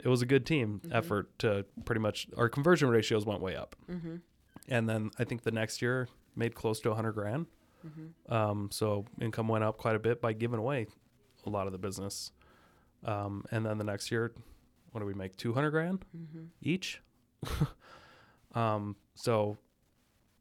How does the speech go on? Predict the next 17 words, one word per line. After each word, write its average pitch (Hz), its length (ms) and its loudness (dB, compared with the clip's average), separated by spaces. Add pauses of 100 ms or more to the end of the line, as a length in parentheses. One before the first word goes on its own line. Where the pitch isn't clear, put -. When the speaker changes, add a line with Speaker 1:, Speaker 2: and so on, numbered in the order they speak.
(400)
Speaker 1:
um, 110 400 0 (640)
it 131 120 0
just, 156 260 0 (540)
when 135 220 2
you're 123 80 4
giving 147 300 2
away 113 480 2 (520)
stuff, - 440 -2
it 104 60 -2
doesn't 107 280 0
mean 107 180 -2
that 101 120 -2
you're, 98 240 -2 (1200)
you're 117 120 -2
not 101 220 0
gonna 95 140 -4
make 95 260 -4